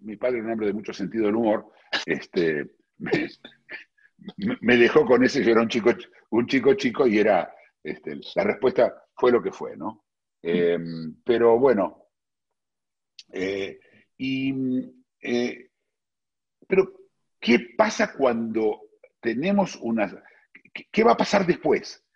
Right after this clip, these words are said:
Porque ahora está bien, ahora no, lo tenemos bastante claro lo esencial, ¿no? Y se van abriendo las cosas según la, la mayoría, lo que la mayoría cree que es esencial o, o va subiendo en esencialidad, ¿sí? Es, es como se va abriendo. Pero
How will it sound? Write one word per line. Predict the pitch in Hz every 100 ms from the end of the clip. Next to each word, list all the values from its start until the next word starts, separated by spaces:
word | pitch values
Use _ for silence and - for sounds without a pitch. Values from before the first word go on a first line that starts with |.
| _ _ -
Porque | 147 190
ahora | 233 240
está | - 175
bien, | 147 123
ahora | 202
no, | 185 175
lo | 139 143
tenemos | 165 202 143
bastante | 139 175 143
claro | 135 98 76
lo | 80
esencial, | - 76 - 64 73
¿no? | 139 185 - - -
Y |
se | -
van | 160 196
abriendo | 156 170 185 170
las | 135
cosas | - 165 165 139
según | 127 135 151 - _ -
la, | 113 117 - - -
la | 120
mayoría, | 123 120 127 135 151 135
lo | 123
que | 123
la |
mayoría | 120 107 127 147
cree | - 131 123
que | 117
es | - _ _
esencial | 113 - 110 98 131 120
o, | 92 - _
o | 98
va | 120 127
subiendo | - 113 123 127 113
en | 104
esencialidad, | - 90 - 76 82 69 - _
¿sí? | - 85 - _ _ _ _
Es, | 87 - _
es | - - -
como | 139 123
se | 113
va | 101
abriendo. | 73 65 87
Pero | -